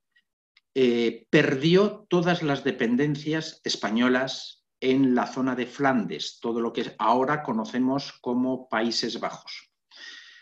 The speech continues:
Durante un tiempo, si recordamos la pintura de Velázquez, la rendición de Breda, Breda es una ciudad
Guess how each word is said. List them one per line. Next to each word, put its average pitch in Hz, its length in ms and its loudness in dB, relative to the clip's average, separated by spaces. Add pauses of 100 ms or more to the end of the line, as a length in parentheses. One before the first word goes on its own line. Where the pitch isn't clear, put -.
(340)
Durante 123 340 2
un 127 140 4
tiempo, 151 560 2 (840)
si - 200 -10
recordamos 113 560 0
la 120 100 0
pintura 117 300 -2
de 117 80 0
Velázquez, 143 460 0
la 117 120 2
rendición 110 500 0
de 117 120 0
Breda, 143 500 2
Breda 123 440 2
es - 140 -6
una 113 140 -4
ciudad 110 460 -4